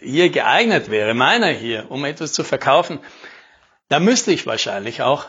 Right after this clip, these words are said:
mehr verkaufen, denn in meinem eigenen Podcast bin ich ja ein lausiger Verkäufer. Ich mache ja ganz selten ein Angebot und jetzt irgendwie drüber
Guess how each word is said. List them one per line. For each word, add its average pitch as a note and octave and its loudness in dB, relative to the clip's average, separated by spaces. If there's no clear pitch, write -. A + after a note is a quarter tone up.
mehr D#3 4
verkaufen, F3 2
denn D3+ 2
in D#3+ -2
meinem D#3+ 2
eigenen E3 2
Podcast D#3 0
bin G#3+ 2
ich D#3+ 0
ja D3+ 4
ein D#3 0
lausiger C#3 0
Verkäufer. - -8
Ich - -20
mache C#3 -6
ja B2+ 0
ganz D#3 2
selten C#3 2
ein A#2 -6
Angebot E3+ 4
und C#3 0
jetzt D3+ 0
irgendwie E3 2
drüber C#3+ 4